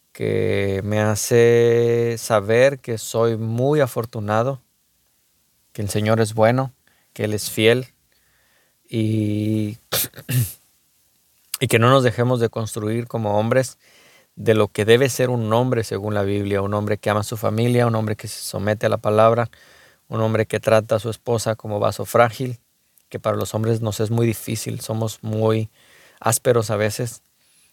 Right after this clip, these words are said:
pero que nos habla la palabra y nos manda, "Sé hombre, esfuérzate, sé hombre".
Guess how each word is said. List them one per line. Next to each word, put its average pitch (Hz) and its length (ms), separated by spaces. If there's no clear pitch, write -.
pero 120 600
que 117 200
nos 107 320
habla 127 320
la 117 80
palabra 101 340
y 101 60
nos 98 180
manda, 104 520
"Sé 123 420
hombre, 110 440
esfuérzate, 113 720
sé 117 300
hombre". 135 480